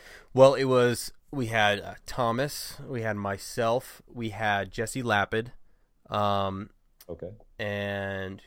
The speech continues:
Speaker 1: who was another front guy that we had? I can't think at the moment. We had Nicky Cuba. Um,
Speaker 2: Oh, Nicky Vegas, was he on the team?
Speaker 1: Vegas, yep, Nicky Vegas. He was up there too. And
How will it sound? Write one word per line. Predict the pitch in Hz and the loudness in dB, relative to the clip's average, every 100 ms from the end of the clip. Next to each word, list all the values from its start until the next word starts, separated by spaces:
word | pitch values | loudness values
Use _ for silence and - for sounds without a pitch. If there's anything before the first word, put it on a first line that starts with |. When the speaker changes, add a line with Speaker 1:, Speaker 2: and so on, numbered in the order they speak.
| - | -16
Speaker 1:
who | 123 123 123 | -12 -8 -6
was | 120 110 | -6 -6
another | 104 104 101 98 | -6 -8 -6 -8
front | - - - 101 95 | -10 -14 -10 -10 -10
guy | 95 92 | -12 -12
that | 92 | -12
we | - | -14
had? | 95 95 92 92 | -14 -12 -10 -10
I | 90 90 - - - - | -10 -14 -20 -20 -20 -18
can't | 104 101 - | -16 -16 -18
think | - - 101 - | -20 -18 -18 -18
at | - | -18
the | 98 | -18
moment. | 101 98 98 98 - _ _ _ _ _ _ _ | -16 -16 -16 -16 -20 _ _ _ _ _ _ _
We | - 101 | -10 -4
had | 98 95 | -4 -4
Nicky | 98 113 107 | -8 -10 -12
Cuba. | - 95 98 98 101 - _ _ _ _ _ | -10 -8 -4 -4 -6 -14 _ _ _ _ _
Um, | 90 92 92 92 92 90 90 92 - - - - - _ _ _ _ - | -8 -6 -4 -4 -6 -8 -10 -14 -20 -20 -20 -20 -20 _ _ _ _ 0
Speaker 2:
Oh, | 101 90 | 2 2
Nicky | 98 104 101 | 0 -2 0
Vegas, | 95 104 117 95 | 0 0 -2 -4
was | 82 | -4
he | 98 | -2
on | 101 | -2
the | 92 | -2
team? | 110 117 | -4 2
Speaker 1:
Vegas, | 117 113 - - | 2 2 0 -4
yep, | 110 127 - - | -2 0 -2 -6
Nicky | 123 113 | -8 -6
Vegas. | 107 113 123 - - | -2 -2 -2 -6 -14
He | - 120 | -12 -10
was | 113 | -6
up | 113 - | -6 -4
there | 113 | -6
too. | 110 - 113 147 - _ _ _ _ _ - | -6 -6 -6 -6 -10 _ _ _ _ _ -14
And | - 107 107 104 104 104 104 104 | -4 0 2 4 2 0 -2 -6